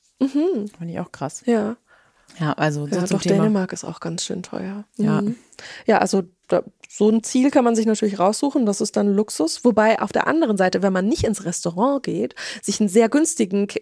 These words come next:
Speaker 1: einfachen Campingplatz aussucht, dann kann man dieses Land durch Camping mal erleben,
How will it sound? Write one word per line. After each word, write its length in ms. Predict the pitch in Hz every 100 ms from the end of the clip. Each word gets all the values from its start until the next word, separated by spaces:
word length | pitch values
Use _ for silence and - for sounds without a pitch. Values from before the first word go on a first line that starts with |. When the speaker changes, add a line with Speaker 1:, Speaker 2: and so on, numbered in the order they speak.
| _
Speaker 1:
einfachen 420 | 254 294 190 170
Campingplatz 540 | 190 208 190 185 - -
aussucht, 480 | 247 302 - 190 -
dann 100 | 180
kann 140 | 202
man 140 | 214 196
dieses 260 | 165 170
Land 260 | 175 180 - _ _ -
durch 240 | 381 403
Camping 360 | 262 240 240 208
mal 180 | 190 185
erleben, 460 | 185 202 233 220